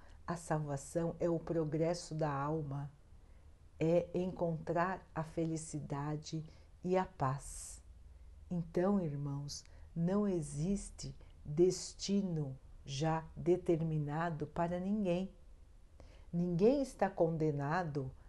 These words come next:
a ser fe-, infeliz o resto da sua existência.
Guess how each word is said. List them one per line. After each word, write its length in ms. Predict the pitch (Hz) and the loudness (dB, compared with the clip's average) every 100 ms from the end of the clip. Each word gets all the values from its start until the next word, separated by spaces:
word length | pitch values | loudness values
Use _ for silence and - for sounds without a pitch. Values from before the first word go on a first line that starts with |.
| - | -6
a 100 | - | -2
ser 280 | 156 - 170 | 0 2 2
fe-, 260 | - 180 175 | 2 2 2
infeliz 720 | 185 202 - 175 156 170 190 | 2 0 4 4 4 2 2
o 80 | 196 | 2
resto 440 | 180 160 180 - 180 | 4 4 4 2 2
da 160 | 156 | 2
sua 260 | 165 - 151 | 2 0 0
existência. 1000 | 147 139 143 - 151 165 190 - 131 127 | 2 -2 -6 0 2 4 0 -4 -4 -4